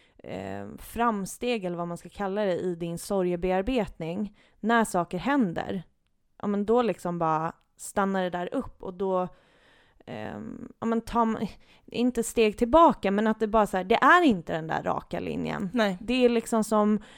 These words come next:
Speaker 1: ehm, ja, ni ser inte mig nu, men det är så, eh, upp och ner, upp
Speaker 2: <laughs> Ja.
Speaker 1: och ner.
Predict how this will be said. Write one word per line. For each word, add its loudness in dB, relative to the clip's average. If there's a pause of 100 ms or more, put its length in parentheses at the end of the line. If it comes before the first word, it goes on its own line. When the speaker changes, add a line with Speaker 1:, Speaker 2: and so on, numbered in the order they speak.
(380)
Speaker 1:
ehm, 0
ja, 2
ni 4
ser -2
inte 0
mig -4
nu, -4
men -2
det 4
är 4
så, 6
eh, 4
upp -2
och 4
ner, 6
upp 4
Speaker 2:
<laughs> -
Ja. 6
Speaker 1:
och 8
ner. 4